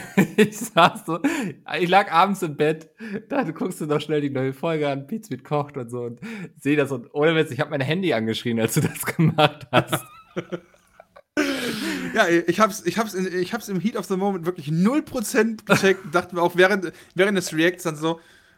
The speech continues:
Speaker 2: "Alter Vater, ey, wie doof kann man eigentlich sein?" Und dann, ja, auch noch dieser, dieser, dieser Ding so, "Ja, da muss da mehr Butter
Speaker 1: <laughs> Da
Speaker 2: rein",
Speaker 1: muss
Speaker 2: weißt
Speaker 1: da
Speaker 2: du?
Speaker 1: Butter rein.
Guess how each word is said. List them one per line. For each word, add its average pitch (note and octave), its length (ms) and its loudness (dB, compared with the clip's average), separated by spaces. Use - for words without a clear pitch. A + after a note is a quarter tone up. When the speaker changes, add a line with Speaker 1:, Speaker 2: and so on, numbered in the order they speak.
Speaker 2:
"Alter D3+ 520 2
Vater, D3 520 -4
ey, C3+ 160 -4
wie B2+ 80 -6
doof E3 340 0
kann F3 220 0
man E3 120 6
eigentlich D#3 400 2
sein?" E3+ 400 4
Und D#3+ 140 2
dann, E3 220 4
ja, E3+ 140 4
auch G3 140 8
noch G3+ 120 6
dieser, F3 360 4
dieser, D3+ 600 4
dieser C#3 300 0
Ding D3+ 160 0
so, E3 180 0
"Ja, A#2+ 80 0
da C3 80 2
muss D#3+ 180 -2
da - 100 -2
mehr E3 140 6
Butter G#3+ 280 6
Speaker 1:
<laughs> D#3 80 10
Da A2+ 120 2
Speaker 2:
rein", G3+ 120 8
Speaker 1:
muss - 100 2
Speaker 2:
weißt C#3+ 200 4
Speaker 1:
da F3 60 6
Speaker 2:
du? F#4 140 8
Speaker 1:
Butter - 260 4
rein. - 140 2